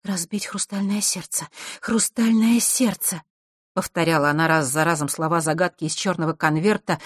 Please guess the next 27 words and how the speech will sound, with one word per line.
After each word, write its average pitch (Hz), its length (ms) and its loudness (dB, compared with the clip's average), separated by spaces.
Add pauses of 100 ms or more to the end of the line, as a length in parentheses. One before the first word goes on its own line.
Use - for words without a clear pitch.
(200)
но 214 160 6
не 208 160 6
находила 202 560 4
ответа. 196 680 2 (240)
«Да 220 160 8
где 226 340 10
же 208 140 8
оно, 233 260 10
это 214 140 4
проклятое 233 600 6
сердце?» 214 580 4 (640)
Чаша 240 480 2
алого 208 260 4
цветка 196 480 0
излучала 190 460 0
сильное 196 420 2
тепло, 220 380 0
опаляя 185 420 2
кожу 196 300 -4
лица, 208 440 -2 (480)
а 190 100 6
влажный 175 340 2
стебель, 170 480 0 (240)
наоборот, 196 420 4
слегка 202 360 0
холодил 196 500 2
руки, 196 400 0